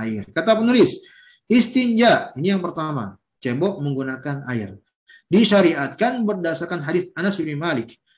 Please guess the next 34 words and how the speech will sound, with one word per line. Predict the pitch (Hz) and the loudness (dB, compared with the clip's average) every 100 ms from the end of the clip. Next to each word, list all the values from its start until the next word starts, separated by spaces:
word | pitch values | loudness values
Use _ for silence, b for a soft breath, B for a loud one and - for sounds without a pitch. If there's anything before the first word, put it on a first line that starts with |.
| _ | _
Ia | 127 156 | -2 -2
berkata, | 151 147 143 196 | -2 -4 -2 -2
"Rasulullah | 175 151 156 156 170 | -2 -4 -4 -4 -4
sallallahu | 151 | -4
alaihi | 151 | -6
wasallam | 151 147 | -6 -2
masuk | 190 196 180 | -2 -2 -4
ke | 156 | -8
tempat | 156 147 151 147 - | -10 -4 -4 -4 -8
pembuangan | 156 143 131 127 113 | -4 -2 -2 -4 -8
hajat, | 107 175 214 - - 143 | 0 4 4 0 -10 -2
lalu | 143 143 | 0 0
aku | 139 139 131 | -4 -8 -8
dan | 123 | -10
seorang | 127 120 120 | -10 -12 -12
anak | 123 - | -12 -8
remaja | 127 160 170 165 | 0 2 4 2
seusiaku | - 160 170 170 170 165 165 _ | 0 -4 -2 -2 -2 -4 -6 _
membawakan | 151 143 127 127 131 131 123 | -2 0 -2 -4 -8 -10 -12
seember | - 120 120 117 | -12 -10 -10 -4
air | 127 147 226 285 302 - _ | 4 8 8 6 2 -6 _
dan | - 147 139 143 | 2 2 2 -2
tombak | 135 127 - | -4 -4 -8
kecil, | 120 120 160 208 311 349 - | -12 -2 2 4 4 0 -2
kemudian | 233 226 220 220 | -2 0 0 2
beliau | 190 185 180 180 | 2 4 2 0
cebok | 160 143 185 185 | -4 -2 -4 -4
dengan | 131 131 135 117 | -10 -8 -8 -6
air." | 117 107 - | -6 -6 0
Ini | 143 233 208 | 4 6 6
istinja | 196 220 226 202 | 2 4 6 6
namanya. | 135 123 107 - _ _ _ _ _ _ _ _ | 2 -4 -6 -10 _ _ _ _ _ _ _ _
Ini | 135 185 196 | 0 2 2
istinja. | - 135 117 90 | -2 -4 -6 -8